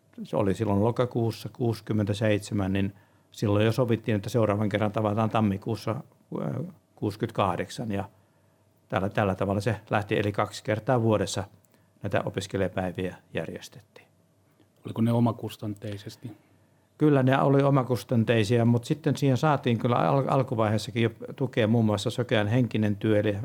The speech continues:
Speaker 1: eli nykyinen kulttuuripalvelu, niin, niin, niin tuli hy-, hyvin varhain tukemaan näitä tapahtumia. Öm,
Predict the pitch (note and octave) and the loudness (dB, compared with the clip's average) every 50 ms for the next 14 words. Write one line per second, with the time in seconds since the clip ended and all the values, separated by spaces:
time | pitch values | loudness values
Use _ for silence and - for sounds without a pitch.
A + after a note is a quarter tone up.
0 | - F#3 C#3+ G2+ G2+ G#2 A#2 A2 - G#2 G2+ G2 - C3 B2+ A#2+ - - A#2+ A2 | -6 -6 -6 -4 -2 -2 -2 -2 -2 -2 -4 -2 -2 -2 -2 -2 -2 -4 -2 0
1 | G#2 G2+ G2+ - G#2 G#2 G2+ G2 G2+ G2 G2 G2 G2 G2 G2+ - - - _ _ | 0 0 0 0 -2 -2 0 -2 -2 -2 0 0 0 0 0 -2 -4 -10 _ _
2 | _ _ _ _ _ _ _ _ _ _ _ _ - G#2+ G2+ F#2+ G2 G2 F#2+ G2 | _ _ _ _ _ _ _ _ _ _ _ _ -2 0 0 2 2 2 2 0
3 | - - G2+ G2 - - B2+ A2+ G#2+ G#2 G2+ G2+ - G#2+ G2 A2+ A#2+ A2+ - - | 0 0 -2 -2 -2 0 2 2 4 2 2 0 -4 -6 -2 0 0 0 0 -4
4 | - _ G#3+ G3+ F#3 E3 B2+ A#2+ B2 A#2 A2 G#2+ G#2+ G#2 A#2+ A2+ G#2+ G2+ G#2 G2+ | -12 _ -14 -12 -8 -4 -2 0 2 2 2 2 2 2 0 0 2 0 0 2
5 | G2 G#2 - - - - _ _ _ _ - A#2+ - B2+ G#2 F#2 F2+ F2 F2+ F#2 | 2 2 0 -2 -8 -16 _ _ _ _ -6 -2 0 2 0 2 0 -2 -4 -4
6 | F#2 F2 - F#2+ F#2+ - - _ G#2+ G2+ - F#2 F#2 - - G2 F#2 F#2+ F#2+ F#2+ | -4 -4 -6 -8 -8 -10 -8 _ -8 -4 -4 -6 -6 -4 -4 -4 -2 0 0 -2
7 | - - - - _ _ _ _ _ _ _ _ _ _ _ _ - G3 - A3 | -2 -4 -8 -20 _ _ _ _ _ _ _ _ _ _ _ _ -12 -8 -6 -6
8 | G#3 | -6